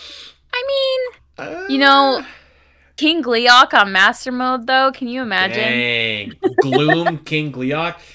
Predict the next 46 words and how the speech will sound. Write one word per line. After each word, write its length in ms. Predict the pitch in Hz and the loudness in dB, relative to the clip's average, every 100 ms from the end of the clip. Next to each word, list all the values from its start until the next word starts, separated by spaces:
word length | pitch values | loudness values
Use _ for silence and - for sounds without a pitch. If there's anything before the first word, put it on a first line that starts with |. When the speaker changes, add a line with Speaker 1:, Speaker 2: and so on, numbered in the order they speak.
| - | -10
Speaker 2:
So 140 | 190 | 0
I, 180 | 185 196 | 0 2
I 100 | 185 | 0
don't 200 | 180 233 | 0 -2
think 160 | 262 262 | -2 -2
it's, 140 | 254 | -2
like, 160 | 202 165 | -2 -4
super 340 | - 196 208 | -6 -6 -6
likely, 360 | 190 196 233 233 | -2 -2 -4 -6
but 160 | 175 - | -6 -4
also 260 | 156 151 | -4 -4
not 260 | 156 135 135 | -4 -2 -4
impossible. 680 | 123 120 110 - 92 92 90 | -6 -8 -8 -8 -12 -16 -6
I, 180 | 123 127 | -4 -2
I 180 | 139 143 | -2 -2
could, 280 | 135 151 143 | -2 -2 0
Speaker 1:
Yeah. 220 | 208 104 135 | 0 -2 -2
Speaker 2:
I 140 | 143 | -2
could 220 | 139 127 | -2 -8
see 160 | - 92 | -10 -14
this. 440 | 71 - - - _ _ - | -16 -14 -14 -14 _ _ 0
Speaker 1:
I 120 | 285 | 0
could 180 | 294 294 | 0 -6
see 160 | - 285 | -4 -6
it 100 | 233 | -6
too, 280 | - 226 220 | -6 -4 -2
but 140 | 226 | 0
I 120 | 220 | 0
just 260 | 208 233 - | -2 -10 -6
don't 240 | 233 208 - - | -6 -8 -16 -12
think 180 | 226 220 | -10 -10
it's 140 | 196 | -8
very 180 | - 196 | -4 -4
likely. 400 | 185 175 175 180 | -2 -4 -4 -8
Let's 160 | 202 247 | -6 -4
say 220 | - 277 | -4 -4
Speaker 2:
Yeah. 120 | 269 | -4
Speaker 1:
thirty-six 920 | 240 220 220 214 214 208 - - - | -6 -6 -4 -6 -6 -8 -12 -16 -16
percent. 420 | - 185 170 165 - _ - | -18 -8 -4 -4 -8 _ -8
Speaker 2:
I 160 | 120 | -6
was 120 | 139 131 | -4 -4
gonna 220 | 151 135 | -4 -2
go, 140 | 131 | 0
Speaker 1:
I'll 120 | 127 | 0
Speaker 2:
like, 360 | 123 113 107 - | -2 -4 -6 -12
twenty, 580 | - 117 117 113 107 | -20 -14 -12 -12 -16